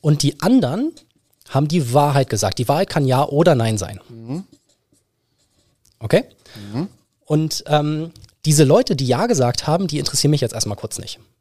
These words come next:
Speaker 1: Ja?
Speaker 2: Also die mit der Münze.
Speaker 1: Richtig.
Speaker 2: Die mussten.
Speaker 1: Die mussten.
Speaker 2: Mhm.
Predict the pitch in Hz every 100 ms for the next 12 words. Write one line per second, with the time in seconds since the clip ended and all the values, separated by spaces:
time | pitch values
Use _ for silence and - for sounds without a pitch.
0 | - 113 107 110 107 107 104 95 92 -
1 | - 123 113 113 - - - _ _ -
2 | 135 143 - 98 _ _ 113 156